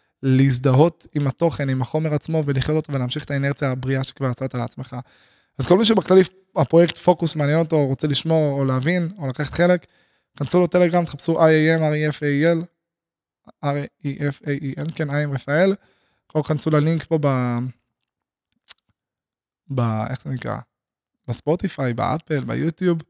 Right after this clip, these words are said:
זהו, דיברנו הרבה. דיברנו הרבה. וואלה, פרק מעניין. פרק חמישים. קולטים עוד שבועיים, אנחנו סוגרים שנה ביחד.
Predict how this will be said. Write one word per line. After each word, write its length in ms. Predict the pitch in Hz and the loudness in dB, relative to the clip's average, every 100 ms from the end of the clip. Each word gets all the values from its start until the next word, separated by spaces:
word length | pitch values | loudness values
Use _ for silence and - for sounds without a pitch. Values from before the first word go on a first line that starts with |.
| _ _ _ _ _ _ _ _ _ _ | _ _ _ _ _ _ _ _ _ _
זהו, 160 | 147 185 | 0 0
דיברנו 300 | 175 185 208 | 2 2 0
הרבה. 240 | 170 202 139 - _ _ _ _ | 0 -2 -4 -8 _ _ _ _
דיברנו 260 | 151 156 165 | -2 0 0
הרבה. 160 | 160 151 | 0 2
וואלה, 200 | 196 254 | 2 0
פרק 280 | 240 240 | -2 -2
מעניין. 360 | 190 185 202 143 117 _ _ | 0 0 0 -4 -6 _ _
פרק 220 | - 226 | -6 -6
חמישים. 500 | - 147 135 214 160 127 _ _ _ _ _ - | -2 -2 0 -2 -4 -8 _ _ _ _ _ -4
קולטים 220 | 135 190 | -2 0
עוד 120 | 202 | -2
שבועיים, 240 | - 180 185 | 0 0 0
אנחנו 180 | - | 0
סוגרים 400 | 147 131 127 165 | -2 -4 -2 -2
שנה 260 | 180 139 156 | -2 -2 -2
ביחד. 380 | 151 117 - | 0 -2 -4